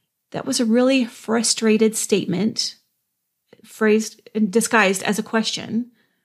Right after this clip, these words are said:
"Why won't this drawer open?" That wasn't really a question. I just wanted the drawer to open, and I was super frustrated. I wanted the situation to be different. I was trying to force it into being different.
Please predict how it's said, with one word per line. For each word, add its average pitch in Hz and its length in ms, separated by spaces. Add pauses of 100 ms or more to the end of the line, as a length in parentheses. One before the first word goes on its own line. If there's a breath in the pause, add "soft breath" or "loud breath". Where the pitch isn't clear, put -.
(120)
"Why 208 200
won't 269 180
this 277 160
drawer 262 280
open?" 180 500 (380)
That 262 100
wasn't 254 280
really 196 200
a 147 60
question. - 560 (600)
I 269 100
just 320 180
wanted 440 220
the 233 80
drawer 220 360
to 220 120
open, 185 380
and 156 100
I 147 40
was 180 100
super 277 280
frustrated. 214 680 (760)
I 240 160
wanted 226 500
the 277 100
situation 214 600
to 190 80
be 190 100
different. 220 440
I 196 80
was 185 160
trying 214 360
to 208 100
force 254 480
it 180 140
into 190 260
being 180 200
different. - 520